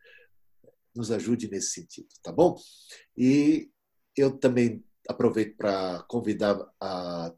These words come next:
todo mundo a seguir o meu canal lá no YouTube, o do Melo, porque eu também tô dando, ah, lives diárias, uma hora, né, uma me-, uma mensagem respondendo perguntas todos os dias às três da tarde.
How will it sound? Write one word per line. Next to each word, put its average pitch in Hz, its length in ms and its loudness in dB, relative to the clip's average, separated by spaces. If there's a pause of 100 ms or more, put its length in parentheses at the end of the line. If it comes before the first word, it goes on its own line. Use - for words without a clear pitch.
todo 143 260 2
mundo 135 460 0 (680)
a 95 160 -10
seguir 131 360 0
o 147 40 0
meu 135 160 6
canal 110 340 0
lá 104 160 0
no 104 120 -6
YouTube, 117 560 2
o 110 60 0
do 104 140 -6
Melo, 127 420 -2 (680)
porque 127 320 -2
eu 147 240 2
também 139 280 0
tô 147 140 2
dando, 131 840 4 (360)
ah, 98 760 -4 (200)
lives 117 760 0
diárias, 117 920 2 (200)
uma 151 340 0
hora, 135 440 4 (520)
né, 120 120 2
uma 117 220 -2
me-, 107 300 -2
uma 98 400 -6
mensagem 131 800 0
respondendo 120 500 -2
perguntas 117 720 -2
todos 143 300 2
os 120 160 -2
dias 123 220 0
às 120 200 2
três 127 280 2
da 110 100 -2
tarde. 82 600 -8